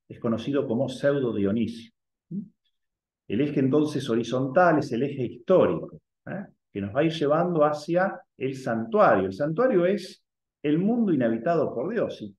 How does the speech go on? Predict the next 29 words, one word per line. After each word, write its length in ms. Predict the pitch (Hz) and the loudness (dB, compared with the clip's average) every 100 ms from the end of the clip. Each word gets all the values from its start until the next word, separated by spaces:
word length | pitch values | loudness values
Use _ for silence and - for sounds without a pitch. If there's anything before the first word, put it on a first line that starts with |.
| _ - | _ -10
la 160 | 113 | -6
palabra 420 | - 180 196 170 - | -2 2 2 2 -2
se 140 | 156 | -6
hizo 260 | 151 139 - | -6 -8 -4
carne 440 | 131 104 90 95 | -2 -2 -6 -6
y 60 | 98 | -4
habitó 340 | 101 101 160 | -4 -2 -2
entre 280 | 160 151 160 | -2 -2 -2
nosotros, 520 | 180 220 202 156 - | -4 -4 -8 -8 -8
entonces 400 | 110 127 143 135 | -6 -6 -6 -4
Dios 380 | 131 170 170 - | 2 4 4 -2
inhabita 560 | 123 117 117 170 170 107 | 0 2 4 2 0 0
en 100 | 98 | 0
nuestro 340 | 95 - 95 | -2 -6 -2
mundo. 480 | 107 95 82 78 - _ _ _ _ _ | 0 0 -2 -6 -14 _ _ _ _ _
El 240 | 98 98 95 | -6 -4 2
templo, 420 | 180 123 104 117 | 4 4 2 -2
el 60 | |
santuario, 420 | 113 127 123 180 202 | -2 -4 -2 -2 -2
es 120 | - | -2
una 180 | 151 - | -4 -2
figura 420 | 147 214 135 92 | -4 0 2 2
de 80 | 98 | 0
ese 200 | - 107 | -4 -4
mundo 320 | 160 170 135 | -2 0 0
inhabitado 680 | 107 95 95 117 117 101 - | -2 -2 -2 0 0 -2 -4
por 200 | 85 82 | -10 -10
Dios. 500 | 80 - - - _ _ _ _ - | -12 -16 -20 -20 _ _ _ _ -12
Nosotros, 600 | 95 151 151 - - | -8 -4 -4 -4 -8